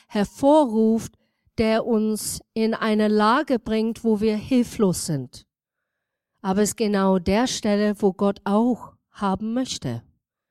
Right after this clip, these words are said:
Das ist auch der Schlüssel, dass er dich, äh, fragt. Ich nehme vierzehn einfach jetzt als eine Zahl, ne? Oder da ist etwas passiert in deiner Ehe.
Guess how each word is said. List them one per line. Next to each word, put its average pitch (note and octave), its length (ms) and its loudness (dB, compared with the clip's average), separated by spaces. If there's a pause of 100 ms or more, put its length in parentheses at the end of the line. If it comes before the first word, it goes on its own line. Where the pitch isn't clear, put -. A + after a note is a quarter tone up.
(380)
Das F#3 120 0
ist A3 120 -2
auch E3 160 0
der G#3+ 180 0
Schlüssel, G#3+ 520 -2
dass G3 240 -2
er G3+ 100 0
dich, - 420 -6
äh, A3 120 -2
fragt. - 580 -6 (260)
Ich G#3 180 -4
nehme A#3 240 2
vierzehn G#3+ 500 2
einfach F#3+ 320 -6
jetzt F#3 280 -6
als F#3 160 -6
eine F3 200 -4
Zahl, E3 380 -4
ne? D#3+ 200 -4 (1080)
Oder A#3+ 320 4
da A#3 160 0
ist A#3 140 -2
etwas A#3 320 0
passiert C4 560 -2
in A#3 120 -4
deiner A#3+ 420 -4
Ehe. F#3+ 440 -2